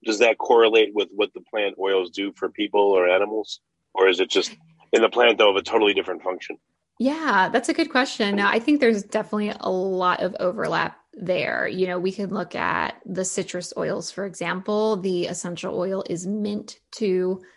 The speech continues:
Speaker 2: capture the sun, um, and, like, exaggerate the sun's rays to grow that plant further. And so that,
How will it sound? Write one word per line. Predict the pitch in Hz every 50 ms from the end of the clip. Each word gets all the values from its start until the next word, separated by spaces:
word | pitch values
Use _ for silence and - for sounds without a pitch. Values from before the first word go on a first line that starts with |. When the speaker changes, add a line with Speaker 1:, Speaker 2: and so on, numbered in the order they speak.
| _ _ _ -
Speaker 2:
capture | - 196 190 190 - - 202 196
the | 175 196 196
sun, | - - 196 202 196 196 202 247 302 349 359 - - - - - _ _ -
um, | 190 185 202 202 202 -
and, | - 196 190 185 196 196 - - -
like, | - 185 180 175 175 - _ _ _ -
exaggerate | 190 170 180 170 170 190 190 190 196 185 190 190 190 190 185 185 -
the | - 190
sun's | 185 - - 185 190 190 190 190 190 190 185 180 - - - -
rays | - - 180 175 180 175 175 180 196 233 247 240 240 -
to | - - 214 214
grow | 208 - 202 190 196 208 202 196 196
that | 190 180 - -
plant | - 202 196 202 - -
further. | - 185 175 180 196 226 254 285 302
And | - - 196 196 185
so | - - 190 185 180 180 175 175 - - _ _ _ _ -
that, | 208 196 185 180 185 185